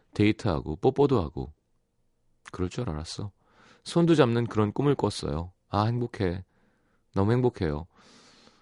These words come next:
자, 힘내시고요. 라면이라도 하나 끓여 드세요. <laughs> 팔오삼이님, 임신 기간 동안 살이 많이 찌고 출산 후에도 더 쪄서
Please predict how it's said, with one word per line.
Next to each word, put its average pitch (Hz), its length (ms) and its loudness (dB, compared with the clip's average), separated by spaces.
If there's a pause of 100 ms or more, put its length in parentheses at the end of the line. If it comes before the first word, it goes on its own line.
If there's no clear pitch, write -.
(800)
자, 80 460 -12 (880)
힘내시고요. 82 800 -2 (1040)
라면이라도 127 500 4
하나 113 120 4
끓여 135 260 2
드세요. 82 320 -2
<laughs> - 280 -14 (2250)
팔오삼이님, 185 800 8
임신 156 380 6
기간 156 280 6
동안 143 240 4
살이 175 240 4
많이 120 260 4
찌고 120 320 2
출산 160 420 0
후에도 156 340 2
더 95 160 -2
쪄서 95 720 2